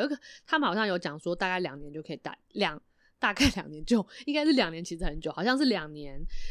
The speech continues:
其实我之前原本看他们有说可能几个礼拜就可以代谢掉，可是其实好像说真的是要两年，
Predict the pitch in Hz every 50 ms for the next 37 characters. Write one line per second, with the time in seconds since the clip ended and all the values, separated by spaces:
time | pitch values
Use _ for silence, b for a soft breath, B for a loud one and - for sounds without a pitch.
0 | B B - - 277 349 339 226 185 208 233 247 202 180 170 180 190 180 160 -
1 | 214 190 196 202 185 180 170 156 143 147 - 175 170 170 165 - 170 165 156 151
2 | 151 - 156 151 156 147 151 - 170 170 165 - 175 - - 160 147 147 - 156
3 | - - - - - - - - - - _ _ _ - _ _ _ _ - -
4 | 196 247 277 - - 185 175 175 170 156 147 160 180 175 - - 185 175 165 -
5 | 170 160 151 143 - - 156 151 151 - - - - - - -